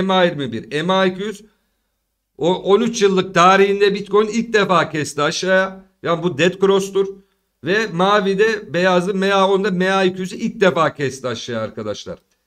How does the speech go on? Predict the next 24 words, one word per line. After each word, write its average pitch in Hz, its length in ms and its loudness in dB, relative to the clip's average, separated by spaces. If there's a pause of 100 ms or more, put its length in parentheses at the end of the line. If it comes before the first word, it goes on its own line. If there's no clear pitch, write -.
Gördünüz 175 480 -2
mü? 120 100 -6
Yani 165 260 -4
bunlar 220 380 -4
tarihte 202 440 0
ilk 226 200 -6
defa 180 300 0
yaşanıyor. 107 540 -6 (320)
Gördüğünüz 202 340 0
gibi 156 100 -6
mavi 196 340 -2
hiçbir 214 220 -10
zaman 202 320 -2
en 208 160 -4
alt 202 240 -2
ortalama 185 460 -2
olmamış. 147 640 -6 (640)
Burada 185 360 2
da 165 80 2
aynı. 110 360 -2
En 180 140 -2
alt 190 240 0
ortalama 175 520 -2
olmamış. 143 540 -6